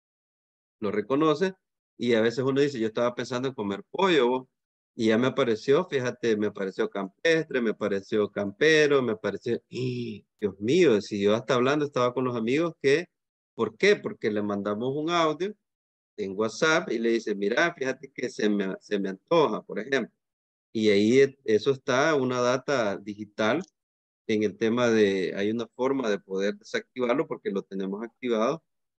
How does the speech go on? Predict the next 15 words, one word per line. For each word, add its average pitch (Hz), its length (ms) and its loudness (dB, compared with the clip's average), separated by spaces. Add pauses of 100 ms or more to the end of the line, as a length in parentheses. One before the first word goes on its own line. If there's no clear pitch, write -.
en 113 180 0
las 120 120 0
notificaciones 110 800 -4
de 113 100 2
voz 113 420 2 (100)
de 104 180 -6
Google, 110 420 -2
aunque 95 220 -10
no 98 80 -6
estemos 120 340 -2
haciendo 127 340 -2
búsquedas 101 720 -2
en 92 260 -6
Google 120 380 -2
Voz 139 340 0